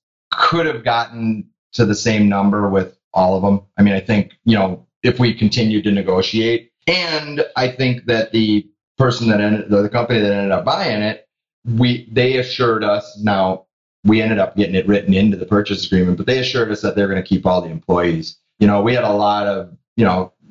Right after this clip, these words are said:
I, I would say that's the hardest part today. Um, I have zero regrets about the sale, but I would say that's the hardest part, is that I don't, you know, there's people that I would like to still see every day and, um, help us build that business. So I think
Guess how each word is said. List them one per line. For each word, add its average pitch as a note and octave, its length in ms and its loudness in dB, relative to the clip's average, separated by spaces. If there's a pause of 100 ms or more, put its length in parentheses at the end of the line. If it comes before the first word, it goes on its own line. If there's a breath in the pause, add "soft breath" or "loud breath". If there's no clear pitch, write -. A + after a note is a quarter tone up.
(140)
I, A#2+ 220 2
I A#2+ 100 2
would B2+ 140 0
say B2+ 120 0
that's A#2 240 -2
the - 80 -10
hardest A2 580 -2
part B2 340 0
today. G#2 580 0 (260)
Um, G#2 140 4
I A2+ 80 0
have A#2 160 -2
zero C3 420 0
regrets A2+ 500 -2
about G2 260 0
the G2 60 -12
sale, - 540 0 (160)
but G2 160 2
I G2+ 80 -2
would G2+ 140 -4
say A2+ 120 0
that's G#2+ 200 0
the G2 80 -2
hardest G2 380 0
part, F#2 240 2
is F2 140 -4
that F#2+ 140 2
I F2 100 0
don't, F#2+ 420 -2 (260)
you G#2+ 100 4
know, F#2+ 340 0
there's G#2+ 160 0
people A2+ 280 0
that G#2+ 120 2
I G#2 80 -2
would G2+ 200 -4
like G2+ 180 -2
to - 60 -12
still G#2 200 -2
see G#2 260 0
every F2+ 200 -8
day F2 280 -4
and, E2+ 220 -2 (260)
um, F#2 220 0
help A2 320 -4
us - 160 -2
build G2+ 200 0
that G2+ 220 0
business. G2 440 0
So G#2 100 -2
I - 80 0
think G#2+ 380 -2